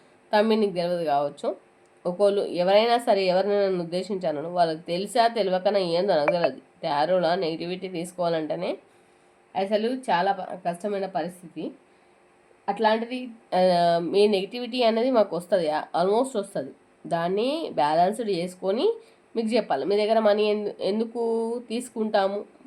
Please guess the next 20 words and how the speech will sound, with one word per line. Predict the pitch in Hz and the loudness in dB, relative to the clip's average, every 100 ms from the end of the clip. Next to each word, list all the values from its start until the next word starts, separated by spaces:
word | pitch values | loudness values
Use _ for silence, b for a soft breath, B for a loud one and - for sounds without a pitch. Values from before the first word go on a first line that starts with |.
| - | -14
మాకుండే | 165 165 196 220 220 220 | -4 -2 0 -2 -2 0
కష్టాలు | 196 196 220 214 | -2 2 0 2
మాకు | 190 185 | 2 0
ఉంటాయి, | 185 190 185 - _ | -2 -2 -4 -10 _
మీకు | 190 185 190 | -4 -2 -4
చెప్పగానే | 185 190 214 220 | -4 0 2 2
వట్టికి | 170 196 196 | 0 -4 -4
ఏది | 185 196 208 | -2 0 0
అయిపోదు. | 175 - 151 131 - _ - | -2 -4 -6 -8 -16 _ -4
అర్థమవుతుందా? | 190 220 226 233 240 320 _ _ _ _ _ _ _ _ _ - | 2 2 0 -6 -10 -12 _ _ _ _ _ _ _ _ _ -2
ఆ, | 175 180 175 170 165 - | 2 4 4 4 0 -4
పూజ, | 226 220 | -2 4
పూజకి | 214 196 196 208 208 208 | 6 6 4 -2 -2 -2
వెళ్తారు, | 190 180 170 202 226 - _ - 214 | -2 -2 -4 -4 -8 -18 _ -20 -6
పూజ | 196 180 | -4 -2
చేయించుకుంటారు, | 180 185 - 165 160 156 - - 185 | -2 -4 -6 -8 -6 -6 -8 -14 -10
పూజారికి | 185 190 180 180 180 | 0 0 0 -4 -6
కట్నం | 180 190 | -2 -2
పెట్టకుండా | 190 185 185 180 | -2 -2 -4 -4
వస్తారా? | 185 180 180 | -6 -8 -10